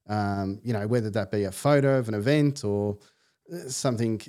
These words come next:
something tangible like that, or whether it's, um, you know, trying to discern information through, uh, other people's written work and all the rest of it. Um, so I think now that there's a significant, uh, improvement in our access to knowledge,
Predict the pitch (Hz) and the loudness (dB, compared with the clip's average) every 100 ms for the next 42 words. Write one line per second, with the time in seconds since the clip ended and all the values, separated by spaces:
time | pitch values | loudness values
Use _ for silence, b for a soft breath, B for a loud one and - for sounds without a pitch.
0 | - - 127 110 107 95 120 131 127 120 | -16 -6 -2 -2 -2 -4 0 0 0 0
1 | 113 104 - 127 135 120 113 131 135 120 | -2 -2 0 2 2 2 2 2 4 0
2 | - - 113 110 110 120 139 120 113 117 | -4 -4 -2 0 -2 -2 0 0 0 -4
3 | - 123 113 113 104 117 113 110 - 113 | -2 0 0 -2 -4 -4 -2 -2 -2 -2
4 | 107 - 104 - 110 104 101 - - 117 | -2 -4 -8 -4 -2 0 -2 -4 -4 -2
5 | 110 117 107 117 104 101 101 107 110 113 | -2 -2 -2 -4 -4 -6 -6 -4 -2 -2
6 | 110 107 107 101 107 - 110 95 - B | -2 -4 -4 -4 -4 -6 -6 -6 -8 B
7 | B B B - 113 117 113 127 - 147 | B B B -4 0 0 0 0 2 0
8 | 139 - _ _ _ _ _ _ 147 135 | 0 -10 _ _ _ _ _ _ 2 4
9 | 139 139 139 147 110 123 117 - 104 - | 6 4 2 0 -2 -2 0 -2 -8 -6
10 | 113 101 113 131 139 120 - 113 98 - | -6 -2 2 2 2 -4 -4 -4 -4 -10
11 | _ _ _ _ - 110 104 104 120 107 | _ _ _ _ -4 -2 -2 -2 -2 -2
12 | 120 117 113 110 107 107 104 123 127 - | 0 0 0 -4 -2 -2 -2 -4 -4 -6
13 | - - 107 110 104 98 110 | -10 -6 -4 -2 -4 -6 -8